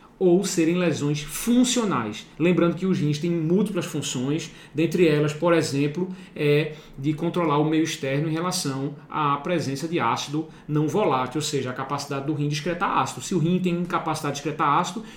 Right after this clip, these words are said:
tá diante de acidose tubular renal, por exemplo, e muitas vezes a taxa de filtração glomerular é normal, mas aquele paciente tem acidose tubular renal, tem um risco no futuro de progredir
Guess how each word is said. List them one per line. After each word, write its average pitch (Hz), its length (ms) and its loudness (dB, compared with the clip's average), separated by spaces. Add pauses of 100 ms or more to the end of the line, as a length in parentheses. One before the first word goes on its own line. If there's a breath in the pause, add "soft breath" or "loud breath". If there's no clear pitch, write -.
tá 202 100 -4
diante 165 240 -2
de 151 80 0
acidose 147 300 -2
tubular 139 320 0
renal, 135 240 -2
por 156 160 0
exemplo, 208 340 2
e 254 40 2
muitas 247 260 2
vezes 180 200 4
a 220 40 2
taxa 214 180 -2
de 202 60 -6
filtração 208 320 -4
glomerular 214 320 0
é 233 40 0
normal, 170 520 0 (240 loud breath)
mas 147 120 0
aquele 170 240 2
paciente 180 360 -4
tem 170 100 -4
acidose 151 280 -4
tubular 139 260 -4
renal, 135 360 -6 (140 loud breath)
tem 151 120 -2
um 160 80 0
risco 143 260 -4
no 151 80 -2
futuro 139 360 -6
de 139 60 -6
progredir 131 540 -4